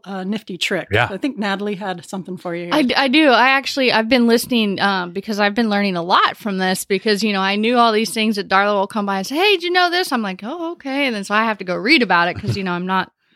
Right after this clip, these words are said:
Speaker 1: I'm forcing her to learn.
Speaker 3: Yes,
Speaker 2: Right.
Speaker 3: I'm not exactly an expert in social media. Um,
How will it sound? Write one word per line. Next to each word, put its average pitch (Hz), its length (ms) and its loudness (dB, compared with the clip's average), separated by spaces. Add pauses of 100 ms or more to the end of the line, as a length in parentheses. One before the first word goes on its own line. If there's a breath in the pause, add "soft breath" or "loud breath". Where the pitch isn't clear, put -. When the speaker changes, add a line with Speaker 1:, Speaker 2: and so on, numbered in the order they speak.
Speaker 1:
I'm 202 100 -10
forcing 233 340 0
her 208 80 0
to 185 80 -4
learn. 185 320 -2
Speaker 3:
Yes, 214 340 4
Speaker 2:
Right. 156 160 -10
Speaker 3:
I'm 196 100 -8
not 202 180 2
exactly 196 720 0
an 190 80 -6
expert 185 320 -8
in 185 160 -8
social 180 320 -10
media. 185 320 -6
Um, 170 440 -12